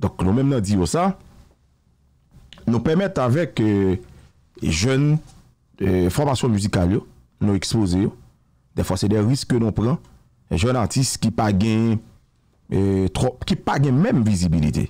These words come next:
e pa menm twòp vizibilite, ki pa gen vizibilite. Nou ba yo chans lan,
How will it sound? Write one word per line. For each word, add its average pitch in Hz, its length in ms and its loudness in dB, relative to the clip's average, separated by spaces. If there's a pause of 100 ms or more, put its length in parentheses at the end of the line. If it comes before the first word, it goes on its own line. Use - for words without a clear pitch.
(160)
e 101 80 0
pa 123 160 0
menm 101 160 0
twòp 90 240 0
vizibilite, 80 440 0
ki 104 140 -2
pa 131 180 0
gen 165 160 2
vizibilite. 87 520 0 (1120)
Nou 98 160 0
ba 95 160 0
yo 92 160 2
chans - 320 -4
lan, 95 140 -2